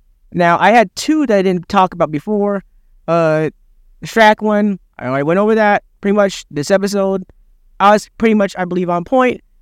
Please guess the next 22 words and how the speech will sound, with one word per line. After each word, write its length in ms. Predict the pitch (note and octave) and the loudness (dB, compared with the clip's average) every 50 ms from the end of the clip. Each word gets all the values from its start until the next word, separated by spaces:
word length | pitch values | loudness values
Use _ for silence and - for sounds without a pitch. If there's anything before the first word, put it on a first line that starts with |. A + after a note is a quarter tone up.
| _ _ - | _ _ 0
I 80 | B3 | 2
haven't 180 | D4 D#4 C4 A#3+ | 2 2 2 2
got 160 | A3+ G#3+ G3 | 2 2 0
Cravon 320 | - A#3 A3+ A3 A#3 A3+ | 0 -2 -2 -2 -2 -2
Charleston 400 | - B3 A3+ G#3+ G3+ - - C#3+ | -2 0 2 2 0 0 -4 -4
right. 180 | C3 A2+ G#2+ - - - _ _ _ _ | -4 -2 -2 -2 -4 -4 _ _ _ _
Boom. 300 | - G#3 A3 F3 A#2+ G#2+ - _ _ _ _ _ _ _ _ | -2 0 0 2 0 -2 -6 _ _ _ _ _ _ _ _
Uh, 280 | - G3+ G#3+ G#3 G#3 - | -2 0 0 2 0 0
as 260 | - G3+ G#3+ G#3+ G3+ | 2 2 2 2 2
for 440 | - - A3 G#3+ G#3+ G3+ G3+ G3 F3+ - _ _ _ _ _ _ _ _ | 0 -2 0 0 2 2 0 0 -2 -6 _ _ _ _ _ _ _ _
the 560 | F3 F3 G3 G3 G3 F#3+ F#3+ F#3 F#3 F#3 E3+ - _ - | -4 -2 0 0 0 0 0 0 0 -2 -4 -8 _ -6
U 160 | F#3 G#3 G#3+ | -4 -2 -2
F 120 | G3+ G3 | -2 -2
C, 380 | - - D4+ D4 D4 D4 C4+ - _ _ _ _ _ _ - | -4 -6 -4 -2 -2 -2 -4 -6 _ _ _ _ _ _ -2
I 120 | G3 B3 D4+ | 0 2 4
got 180 | - D4+ C#4+ | 4 4 4
every 160 | C4+ B3+ C4 B3 | 2 2 0 0
fight 180 | - A3+ A3 | 2 2 0
except 280 | G#3+ - - F#3+ - - | 0 0 -2 -4 -4 -6
two 280 | - - A3 A#3 B3+ | -6 -4 -2 0 2
right. 340 | B3+ B3+ B3+ C4 B3+ B3+ - _ _ _ _ _ _ _ _ _ _ _ _ - | 2 4 4 4 2 0 -2 _ _ _ _ _ _ _ _ _ _ _ _ -6
Uh, 420 | F3+ F3 F3 E3+ E3 E3 E3 E3 | -4 -4 -2 -2 -2 -2 -4 -6